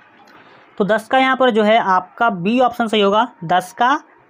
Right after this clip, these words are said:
बी ऑप्शन जो है यहाँ पर आपका सही होगा। याद रखेंगे, तालु यहाँ पर आपका बिल्कुल ही सही आंसर होगा। इसी तरह से देखेंगे हम लोग यहाँ पर आपके ग्यारह नंबर क्वेश्चन पूछा जा रहा है कि लौ का उच्चारण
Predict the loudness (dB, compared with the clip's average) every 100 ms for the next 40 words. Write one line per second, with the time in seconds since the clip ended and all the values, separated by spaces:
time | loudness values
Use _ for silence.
0 | -12 -4 0 2 2 0 0 -2 2 2
1 | 2 2 0 0 -2 -2 -4 -2 0 0
2 | 0 -4 -4 -4 -4 -2 0 2 2 2
3 | 0 -2 -2 -4 -2 -4 -2 -2 -2 -8
4 | -20 _ _ _ -4 0 2 2 2 2
5 | 2 0 -4 -6 -2 0 0 0 0 -2
6 | -2 0 0 0 -2 -2 -2 0 0 -2
7 | -2 -4 -2 -2 0 2 2 0 -2 -2
8 | -2 -2 -2 -2 -2 -6 -4 -2 0 0
9 | 0 -2 -2 -2 2 2 0 0 -2 -2
10 | -6 -4 0 2 0